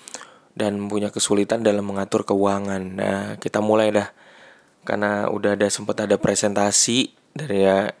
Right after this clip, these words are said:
dari gua waktu itu. Jadi kita, eh, akhirnya direspon, terus kemudian kita datang. Nah, nggak disangka nih, ada satu mahasiswa yang bi-, dari binus juga online. Sebut aja namanya mister Low, ya.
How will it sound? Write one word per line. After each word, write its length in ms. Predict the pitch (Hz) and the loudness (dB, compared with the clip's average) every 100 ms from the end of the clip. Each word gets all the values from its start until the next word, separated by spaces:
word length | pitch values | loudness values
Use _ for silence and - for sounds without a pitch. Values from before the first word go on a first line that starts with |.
| _ | _
dari 320 | 101 98 95 | -2 0 0
gua 320 | 95 98 110 | 2 4 4
waktu 320 | 110 104 101 - | 4 0 -6 2
itu. 240 | 135 160 - - - - _ - | 2 2 -2 -18 -20 -20 _ -4
Jadi 140 | 104 | 0
kita, 400 | 110 110 117 113 - _ _ _ _ _ _ _ - - | 0 2 2 0 -4 _ _ _ _ _ _ _ -12 -8
eh, 360 | 104 104 110 - | -6 -4 -4 -4
akhirnya 480 | 104 - 104 107 110 | -4 -2 2 2 2
direspon, 640 | 101 98 - 120 117 120 | 0 0 0 4 4 4
terus 160 | 113 104 | 0 -2
kemudian 320 | - 107 110 | -4 -2 -2
kita 240 | 107 107 | -2 -2
datang. 480 | 104 95 92 - - - | 0 2 2 -4 -8 -6
Nah, 160 | 110 104 | -2 0
nggak 160 | 101 98 | 2 2
disangka 480 | 101 104 127 143 107 | 2 2 0 -2 -2
nih, 240 | 95 101 - - - - - | -4 -10 -18 -20 -20 -20 -8
ada 240 | 95 98 | -2 0
satu 320 | 98 175 - | 0 0 0
mahasiswa 720 | 104 98 98 104 - 120 139 - _ _ _ _ _ - | 2 2 0 0 2 2 0 -4 _ _ _ _ _ -4
yang 320 | 131 127 123 | -2 0 0
bi-, 160 | 123 120 | 0 0
dari 320 | 117 113 110 | 2 0 2
binus 320 | 113 104 101 | 0 0 0
juga 320 | 135 131 107 - | -2 0 -2 -2
online. 480 | 101 101 92 92 117 - - - - - - _ _ | -4 -2 -2 -2 -6 -12 -20 -20 -20 -20 -20 _ _
Sebut 320 | - 110 104 | -2 2 4
aja 320 | 110 107 117 | 2 2 2
namanya 400 | 113 104 104 110 | 2 2 2 0
mister 400 | 110 104 - 110 | 0 0 0 0
Low, 320 | 107 104 98 98 | 0 0 0 -4
ya. 160 | 104 | -10